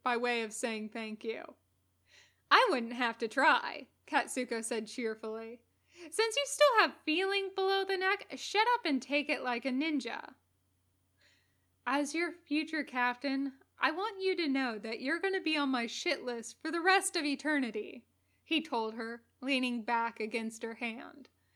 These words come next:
"Toilet brushes will be ranked higher than you." "Ouch! God damn it! Get that one again!"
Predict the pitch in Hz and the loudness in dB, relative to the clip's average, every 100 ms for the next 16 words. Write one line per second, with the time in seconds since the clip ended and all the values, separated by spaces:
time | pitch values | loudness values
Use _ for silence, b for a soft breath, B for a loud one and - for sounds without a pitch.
0 | b b b b - - 269 330 349 - | b b b b -14 -4 -2 0 -2 -2
1 | 320 320 339 294 - 262 294 302 302 277 | -2 -2 -4 -6 -6 -2 0 0 2 2
2 | 311 294 277 302 302 302 254 226 220 226 | 2 0 4 6 8 6 2 -2 -8 -8
3 | - - 233 _ b b b b _ _ | -12 -14 -18 _ b b b b _ _
4 | _ _ - 330 370 415 311 - - - | _ _ -8 0 6 8 8 4 -8 -10
5 | _ _ _ - 277 349 240 208 247 277 | _ _ _ -12 -6 -2 -4 -2 0 2
6 | 349 254 - - 247 330 508 466 453 330 | 2 0 -4 -10 -4 2 4 4 4 2
7 | 254 359 294 - - | 2 4 2 0 -8